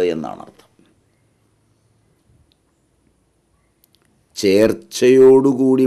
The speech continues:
മാറുക എന്ന് പറഞ്ഞാൽ നിത്യവും ക്ഷയിക്കലും നിത്യവും നവീകരിക്കലും നടക്കുക എന്നർത്ഥം. ഈ അർത്ഥത്തിലൊക്കെ ശരീരശാസ്ത്രത്തെ ആധുനികർ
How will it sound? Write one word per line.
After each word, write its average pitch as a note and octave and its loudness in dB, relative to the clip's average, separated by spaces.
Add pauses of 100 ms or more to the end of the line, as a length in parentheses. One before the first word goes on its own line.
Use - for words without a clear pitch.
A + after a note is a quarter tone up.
(100)
മാറുക G#2+ 0 (320)
എന്ന് A2 -4
പറഞ്ഞാൽ D#2+ -6 (720)
നിത്യവും C#3+ 0 (280)
ക്ഷയിക്കലും B2 -2 (300)
നിത്യവും C#3 -4 (180)
നവീകരിക്കലും A#2 -2
നടക്കുക F2 -8 (180)
എന്നർത്ഥം. - -20 (1300)
ഈ B2+ 0 (120)
അർത്ഥത്തിലൊക്കെ A#2 -4 (1300)
ശരീരശാസ്ത്രത്തെ A2 -4 (260)
ആധുനികർ B2+ -2